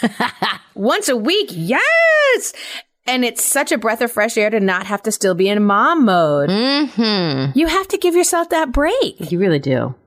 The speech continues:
Speaker 1: And it's so hard because, like you said, Blair, a lot of it has to do with logistics.
Speaker 2: Uh,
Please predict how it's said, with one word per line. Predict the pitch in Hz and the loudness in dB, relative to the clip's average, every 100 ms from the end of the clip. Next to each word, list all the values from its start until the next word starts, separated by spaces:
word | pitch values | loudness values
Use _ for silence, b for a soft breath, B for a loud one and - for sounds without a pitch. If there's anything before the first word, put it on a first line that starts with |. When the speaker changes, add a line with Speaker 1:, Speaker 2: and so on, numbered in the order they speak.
| _ _ - | _ _ -4
Speaker 1:
And | 311 | -2
it's | - | -2
so | - - 349 381 | -2 0 0 0
hard | - 320 440 240 160 | 0 2 2 0 0
because, | 226 269 247 | 0 0 0
like | 254 269 | 0 0
you | 294 | 0
said, | - 349 240 | 0 -2 0
Blair, | 208 185 | 0 2
a | 180 | 2
lot | 196 247 | 0 0
of | 359 | 0
it | 233 | -2
has | 226 | -4
to | 226 | -2
do | 226 | 0
with | 240 233 | 0 -2
logistics. | 175 311 392 - - - - | -2 -2 -2 -4 -8 -10 -10
Speaker 2:
Uh, | - | -10